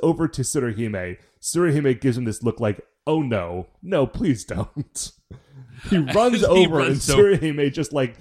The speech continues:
Speaker 1: s-, blocks his attack and whacks him in the head with the tray she was carrying, and he falls over.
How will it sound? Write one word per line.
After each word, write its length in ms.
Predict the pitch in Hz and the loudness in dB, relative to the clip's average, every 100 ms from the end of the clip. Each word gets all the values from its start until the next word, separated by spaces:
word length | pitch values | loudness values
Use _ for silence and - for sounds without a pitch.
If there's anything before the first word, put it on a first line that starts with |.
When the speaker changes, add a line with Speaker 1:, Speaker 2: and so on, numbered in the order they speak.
| - | -20
Speaker 1:
s-, 260 | - - - | -16 -12 -12
blocks 520 | 117 - 127 147 - | -8 -4 -2 -2 -4
his 120 | 185 | -4
attack 420 | 170 - 123 127 143 | -4 -2 -4 -4 -4
and 160 | 110 | -4
whacks 280 | 110 117 - | -4 -4 -6
him 120 | 139 | -4
in 100 | 123 | -2
the 100 | 117 | -2
head 220 | 101 110 | -2 -2
with 140 | 110 - | -2 -4
the 80 | 120 | -6
tray 260 | - 104 | -6 -6
she 160 | 110 131 | -2 -2
was 160 | 127 | -2
carrying, 460 | - 127 127 131 127 | -2 -2 0 -2 -4
and 80 | 107 | -4
he 80 | 110 | -2
falls 340 | 123 117 110 | -2 -2 0
over. 400 | 107 117 131 | -2 0 -2